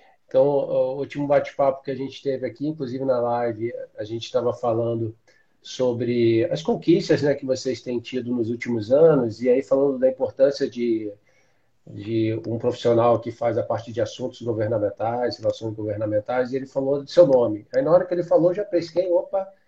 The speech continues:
deixa eu pegar esse nome aqui comigo", e, e aí eu convidei a Márcia pra tá participando.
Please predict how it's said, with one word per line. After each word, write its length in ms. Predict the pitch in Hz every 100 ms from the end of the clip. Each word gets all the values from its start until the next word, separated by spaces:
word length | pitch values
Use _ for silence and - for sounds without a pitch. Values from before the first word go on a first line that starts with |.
| _ _ _ _ -
deixa 180 | 120
eu 40 | 143
pegar 240 | 147 139
esse 160 | 139 143
nome 240 | 135 135
aqui 140 | 131 135
comigo", 560 | 156 139 160 175 175 _ _ _ _ _ _ 135
e, 800 | 131 135 135 131 131 127 123 117 _ _ _ _ _ _ _ -
e 80 | 123
aí 160 | 123 127
eu 100 | 139
convidei 520 | 156 147 131 131 139
a 80 | 131
Márcia 320 | 127 127 143
pra 160 | 135 131
tá 120 | 131
participando. 800 | - - - 143 120 110 104